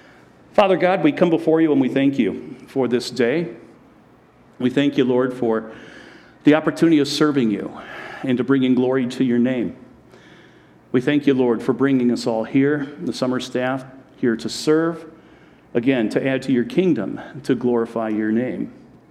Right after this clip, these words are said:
And we thank you for those who are listening, both in the audience tonight and those who are listening, um, on the internet in this series also. And we ask that you would just bless us,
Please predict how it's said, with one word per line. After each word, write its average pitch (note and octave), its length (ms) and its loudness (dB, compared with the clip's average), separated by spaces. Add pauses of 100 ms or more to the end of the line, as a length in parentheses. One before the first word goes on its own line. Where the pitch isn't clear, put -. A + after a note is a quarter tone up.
(600)
And A2 140 0
we A#2 100 2
thank B2 260 0
you B2+ 60 2
for B2 160 -2
those B2 300 -2
who C3+ 100 0
are A2+ 100 0
listening, C3+ 840 0
both A#2+ 240 -2
in A#2+ 60 2
the A#2 100 0
audience B2 460 -2
tonight B2 360 -2 (640)
and A#2+ 220 0
those A#2+ 240 -2
who C3 100 0
are A2+ 100 0
listening, A2+ 540 -2 (160)
um, B2 500 -6 (240)
on A#2 160 -2
the A#2 160 0
internet B2 520 -2 (540)
in A#2 120 0
this A2 160 -2
series G#2+ 400 -2
also. A#2+ 480 -4
And G#2+ 80 -6
we A2+ 160 -4
ask C3+ 300 -6
that - 180 -4
you C3 80 0
would B2 100 0
just A2+ 500 -4
bless E3 320 0
us, C3+ 380 -8